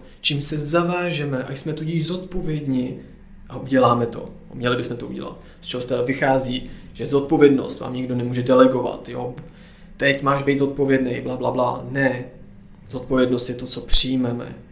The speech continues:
z naší odpovědi. Tak, dávali jsme si příklady. Jako přídavné jméno: "I should be responsible for my actions." Měl bych být zodpovědný za své jednání.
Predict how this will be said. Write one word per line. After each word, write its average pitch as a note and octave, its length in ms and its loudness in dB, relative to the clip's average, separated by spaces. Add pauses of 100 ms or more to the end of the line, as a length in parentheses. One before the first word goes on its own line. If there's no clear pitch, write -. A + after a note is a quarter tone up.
(200)
z C3+ 40 -12
naší - 280 -6
odpovědi. B2 760 -10 (1500)
Tak, - 280 -10
dávali C3 240 -2
jsme D#3 140 0
si - 100 4
příklady. C#3+ 420 6 (260)
Jako C3+ 160 -8
přídavné E3+ 400 6
jméno: B2 460 -2 (480)
"I C#3+ 100 -12
should D#3+ 220 -2
be D#3 100 8
responsible D#3 720 4
for C3+ 200 -4
my D3 140 -4 (180)
actions." - 480 -6 (120)
Měl C3 120 -14
bych C#3 140 -6
být C#3+ 160 -4
zodpovědný D3 640 0
za C3 100 0
své D3 200 2
jednání. C#3 560 0